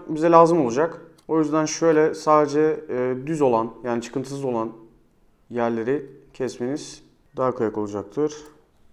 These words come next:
Evet, şemada gösterilen bütün parçaları kartonun üzerinde kestik.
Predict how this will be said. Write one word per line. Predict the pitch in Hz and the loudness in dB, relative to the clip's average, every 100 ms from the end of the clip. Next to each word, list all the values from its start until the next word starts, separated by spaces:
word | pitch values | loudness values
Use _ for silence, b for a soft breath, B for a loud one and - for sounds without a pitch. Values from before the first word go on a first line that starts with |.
| b b b b b b - | b b b b b b 4
Evet, | 151 143 | 4 6
şemada | 165 185 196 | 6 8 10
gösterilen | 202 202 220 208 214 | 10 8 6 8 8
bütün | 208 226 | 6 4
parçaları | 214 202 175 175 190 208 | 10 10 10 6 6 10
kartonun | 190 180 185 190 - | 10 10 6 2 0
üzerinde | 165 180 185 175 | 2 4 4 4
kestik. | 190 180 208 208 | 2 2 -2 -6